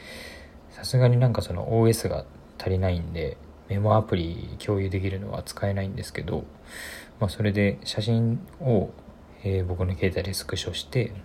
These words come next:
で、嫁にもらった方の、えー、スマホで、えー、写真を見ながら配信するという形でやっておりますけれども、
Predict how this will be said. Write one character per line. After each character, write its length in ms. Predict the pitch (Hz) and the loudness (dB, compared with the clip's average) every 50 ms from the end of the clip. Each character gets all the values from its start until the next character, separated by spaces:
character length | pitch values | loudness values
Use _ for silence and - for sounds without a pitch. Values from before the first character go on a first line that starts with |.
| - - - - - - - - | -16 -20 -20 -20 -20 -20 -8 -2
で、 100 | - 113 | 2 2
嫁 220 | 110 107 104 104 104 | 4 6 6 6 6
に 100 | 104 101 | 6 6
も 160 | 98 98 95 | 6 6 6
ら 80 | 92 87 | 4 4
っ 60 | - | 2
た 100 | - - | 0 -4
方 180 | - 90 85 | -2 -2 -2
の、 220 | 76 71 69 67 - - - - - - - - - - - - - - - | -2 -2 -6 -6 -10 -14 -18 -18 -18 -16 -14 -14 -14 -16 -16 -18 -10 -4 -2
え 560 | 95 87 87 85 85 85 85 82 80 82 87 | 0 0 2 0 0 -2 -4 -6 -8 -10 -12
ー、 680 | - - - - - - - - - - - - - | -14 -16 -20 -20 -20 -20 -20 -20 -20 -20 -18 -14 -12
ス 140 | - - - | -8 -4 -2
マ 100 | 95 87 | 0 0
ホ 140 | 87 87 85 | 0 -2 -4
で、 200 | 85 85 - - - - | -4 -6 -8 -8 -12 -16
え 420 | - - 107 98 92 - 71 - - | -14 -14 -12 -10 -10 -8 -8 -8 -6
ー、 20 | |
写 160 | 95 - - - | -6 -6 -6 -4
真 180 | - 107 101 | -2 0 2
を 60 | 98 | 2
見 100 | 95 98 | 2 2
な 140 | 98 101 95 | 2 2 2
が 80 | 92 98 | 0 -2
ら 160 | - - - - - - - - - - - - - - - - - - - - - - - - - - - - - | -4 -8 -12 -12 -16 -20 -20 -20 -20 -20 -20 -20 -20 -20 -20 -20 -20 -20 -20 -20 -20 -20 -20 -20 -20 -20 -20 -12 -6
配 180 | - 92 87 | -4 -4 -2
信 180 | 85 95 87 85 | 0 0 -2 -2
す 120 | - - | -2 -6
る 100 | 90 87 | -8 -8
と 100 | - - | -6 -8
い 100 | - - 87 | -8 -8 -8
う 80 | - - - - - - - - | -10 -12 -14 -18 -20 -18 -14 -12
形 320 | - - - 90 87 87 | -8 -4 -2 -2 -2 -2
で 80 | 85 85 | -2 -2
や 100 | 87 87 | -4 -4
っ 20 | |
て 200 | - - - 92 | -6 -6 -6 -4
お 20 | |
り 80 | 87 90 | -4 -2
ま 100 | 90 87 | -4 -4
す 140 | - - - | -6 -8 -8
け 80 | - - | -8 -8
れ 80 | - | -6
ど 100 | - - - | -6 -8 -8
も、 180 | - - - | -8 -10 -12